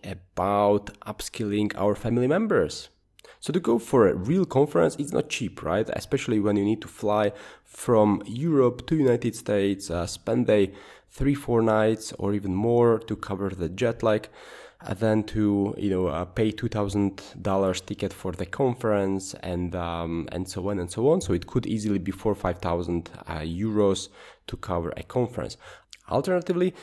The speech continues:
you can just purchase a replay from the conference, and that's precisely what I did for my wife. So she is now off for the, for the two days,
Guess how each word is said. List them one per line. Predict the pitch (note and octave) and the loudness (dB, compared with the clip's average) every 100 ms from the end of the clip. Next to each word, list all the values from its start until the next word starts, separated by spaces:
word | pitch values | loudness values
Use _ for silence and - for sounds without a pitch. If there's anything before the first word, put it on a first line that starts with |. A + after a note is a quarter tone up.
| - | -14
you | - F3 | -4 2
can | G#3 | 2
just | D#3 A#2 - | 2 -2 0
purchase | C#3 C3+ A#2 A2+ - | 0 2 0 -2 -8
a | F2+ F2+ | -8 -8
replay | E2 A2 - F#2 G#2+ F#3 - - _ | -4 -4 -2 -2 0 -2 -6 -20 _
from | _ - C3+ E3 | _ -4 0 0
the | C3 D#2 | 0 -6
conference, | - C#3 E3+ - - C#3+ - | -4 -2 -2 0 2 0 0
and | G2 G2 | -4 0
that's | A#2 A2+ | 0 -2
precisely | - G2 - F#2+ F#2 | -6 -6 -2 -4 -4
what | F2+ F2+ | -4 -2
I | E2+ | -4
did | D#2+ | -6
for | - - | -10 -6
my | F2 F2+ | -4 0
wife. | C3+ F#2 - - | 2 0 -2 -18
So | - - D3 | -12 -2 -2
she | A#2+ - D#3 | -2 -2 -4
is | C#3 | 0
now | C#3 C3+ C#3 B2+ - - - _ - | 2 6 6 4 -2 -20 -20 _ 2
off | D#3+ - | 2 2
for | - - B2 A2+ | -14 -6 -4 -2
the, | G#2 G2 F#2 D2 | 0 2 0 -4
for | - F#2 | -8 -6
the | F2+ | -6
two | F2+ - F2+ | -6 -6 0
days, | D3 E3+ E3+ - | 2 2 0 -6